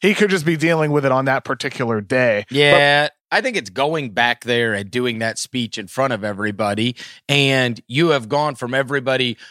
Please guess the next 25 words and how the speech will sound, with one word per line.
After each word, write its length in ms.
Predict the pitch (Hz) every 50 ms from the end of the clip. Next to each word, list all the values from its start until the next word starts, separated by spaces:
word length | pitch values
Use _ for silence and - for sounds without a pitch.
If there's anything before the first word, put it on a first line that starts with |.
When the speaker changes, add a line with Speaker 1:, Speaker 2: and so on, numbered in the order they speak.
| - _
Speaker 2:
wanting 320 | 120 143 156 151 147 135
to 40 | 123
take 220 | - 143 143 127 -
pictures, 460 | 139 139 139 - - 135 131 123 104
getting 180 | 135 143 131
your 100 | 131 131
autograph. 440 | 131 135 131 127 117 139 135 131 -
The 100 | - 165
only 200 | 180 202 202 180
question 360 | - - 175 165 - - 147
you 100 | 143 139
answer 360 | 147 165 175 160 - 135 123 123
is, 160 | 123 117 113
"Are 60 | 123
you 180 | 123 135 147 -
still 200 | - - 147 123
gonna 200 | 131 131 120 110
be 120 | 123 123
in 60 | 117
the 140 | 113 113 113
N 100 | 113 107
B 160 | 104 113 123
A?" 240 | 143 143 113 98 95 - _ _ _ _ _ _ _ _ -
You 100 | 127 127
know, 260 | 127 120 123 143